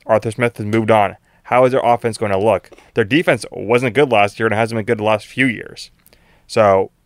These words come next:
I think Kyler Murray's gonna have a lot of success against them. And DeAndre Hopkins, my guy, he's gonna go off as usual 'cause they have no cornerbacks. And look at the Cardinals last year. They ended up only going eight and eight, but they started the season five and two,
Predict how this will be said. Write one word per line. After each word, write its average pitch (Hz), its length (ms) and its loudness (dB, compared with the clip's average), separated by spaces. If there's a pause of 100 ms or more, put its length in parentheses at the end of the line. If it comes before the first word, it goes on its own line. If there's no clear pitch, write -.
(160)
I 107 80 0
think 120 160 -2
Kyler 110 240 0
Murray's 113 260 2
gonna 120 120 -4
have 117 120 -8
a 120 40 -2
lot 120 120 4
of 117 80 -2
success - 400 -6
against 120 260 -4
them. 135 260 0 (720)
And 98 360 0
DeAndre 107 280 0
Hopkins, 120 440 0 (160)
my 104 320 -2
guy, 110 440 2 (100)
he's 110 140 -4
gonna 117 120 -2
go 113 140 2
off 113 140 2
as 104 100 -12
usual 113 260 -2
'cause 117 120 -6
they 113 80 0
have 101 100 0
no 101 300 0
cornerbacks. 123 680 0 (380)
And 135 160 0
look 185 120 0
at 190 60 -4
the 190 60 -4
Cardinals 151 380 0
last 110 360 0
year. 64 260 -18 (180)
They 104 120 -4
ended 151 220 2
up 147 220 4
only 120 240 0
going 110 340 2
eight 107 160 -2
and 98 140 -2
eight, 117 280 0 (360)
but 117 80 -4
they 151 80 2
started 151 300 0
the 139 40 0
season 135 280 -6
five 117 320 0
and 101 100 -6
two, - 320 -6